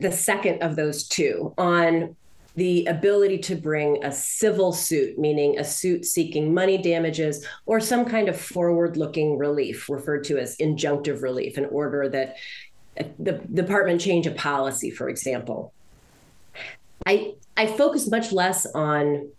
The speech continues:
the criminal side. Um, and part of what I say in the introduction to the book is that the reason I'm focused on the civil side is, and these civil rights suits, is that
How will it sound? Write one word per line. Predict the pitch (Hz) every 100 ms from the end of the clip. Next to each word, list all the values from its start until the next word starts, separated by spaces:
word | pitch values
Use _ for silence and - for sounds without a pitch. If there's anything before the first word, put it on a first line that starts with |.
| - -
the | 175
criminal | - - 240 240 165 -
side. | - 85 - - 160 - - - - -
Um, | 180 165 170 -
and | 220 220 - - -
part | 320 370
of | 240 156 151 175 170
what | 180 196 196
I | 185
say | 175 160 165 185
in | 170
the | 165
introduction | 160 151 160 - 170
to | 165
the | 165
book | - 277 262 - - - - -
is | 196 196
that | 190 -
the | 190
reason | 185 226 269 269 208
I'm | 175
focused | 190 190 175
on | 160
the | 151
civil | 147 190 202 180 170
side | - - 202 165 - - - - -
is, | 208 214 175 - - -
and | 190 175
these | 170
civil | - 180 165
rights | 160 - -
suits, | 160 139 - -
is | 190 175 196
that | 196 -